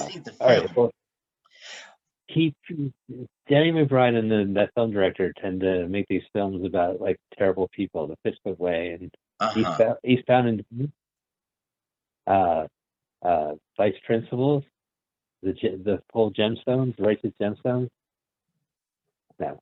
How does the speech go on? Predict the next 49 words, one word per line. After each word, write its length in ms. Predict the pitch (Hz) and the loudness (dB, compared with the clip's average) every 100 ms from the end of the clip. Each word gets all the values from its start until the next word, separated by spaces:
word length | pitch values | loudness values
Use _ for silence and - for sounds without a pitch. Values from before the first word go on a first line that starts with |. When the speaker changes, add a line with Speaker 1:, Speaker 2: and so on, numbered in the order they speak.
| - | 2
Speaker 2:
All 80 | 156 | 4
right. 160 | 170 - - | 4 -4 -2
Okay. 200 | 180 185 | 4 4
Speaker 1:
I 140 | 160 - - 165 | 4 2 0 4
Speaker 2:
Whatever. 400 | 156 143 143 139 - - | 8 8 8 4 0 -2
Speaker 1:
<laughs> 0 | - - 247 - _ _ - | -2 -8 -8 -10 _ _ -2
I'm 120 | - | -2
just, 160 | - 139 131 - - | 2 0 0 -4 4
I'm, 360 | 202 247 262 - | 4 4 0 2
Speaker 2:
He 100 | 147 | 2
played, 200 | 175 180 | 4 4
Speaker 1:
I'm 160 | 180 | 6
a 60 | 226 | 4
dummy. 500 | 226 254 302 190 131 - _ | 2 4 4 0 -4 -8 _
Speaker 2:
he, 100 | - | 2
he 100 | 165 | 2
played 200 | - 202 - | 2 -2 -2
himself. 380 | 180 - 170 - _ _ _ | -4 -8 -10 -12 _ _ _
He 120 | 180 - | -8 4
played 160 | 220 | 6
himself, 340 | 226 214 226 185 | 6 6 6 6
and 180 | 147 147 | 4 4
This 100 | 156 | 4
Is 100 | 160 | 2
the 140 | 151 175 | 4 4
End. 340 | 127 87 80 170 | 4 0 -4 2
That 240 | 185 190 | 4 6
guy. 160 | - - | 4 2
Speaker 1:
Okay. 160 | - - _ _ _ - - - - | -4 -18 _ _ _ -20 -20 -2 4
Oh, 180 | 220 | 6
he 80 | 175 | 6
played 240 | 147 156 170 | 2 2 2
himself 380 | 185 170 151 147 | 0 2 2 2
in 100 | 135 | -2
This 200 | 127 - | -2 -4
Is 140 | 135 | -4
the 160 | 165 170 | -2 0
End. 280 | 101 90 98 | 0 0 0
Uh, 260 | 104 104 107 | 2 2 0
is 160 | 135 113 | -4 -2
he 100 | 127 | 0
African 380 | 120 - 135 120 | 0 -2 -4 0
American? 640 | 117 120 147 175 190 202 _ _ _ _ _ _ _ _ _ _ _ _ _ _ | 2 2 2 -2 -4 -6 _ _ _ _ _ _ _ _ _ _ _ _ _ _
Speaker 2:
No, 180 | - 104 | -2 2
you're 120 | 101 104 | 4 2
thinking 200 | 127 120 | 4 4
of 80 | |
Craig 180 | 120 117 | 4 4
Robinson. 400 | 98 104 101 95 | 4 4 2 -2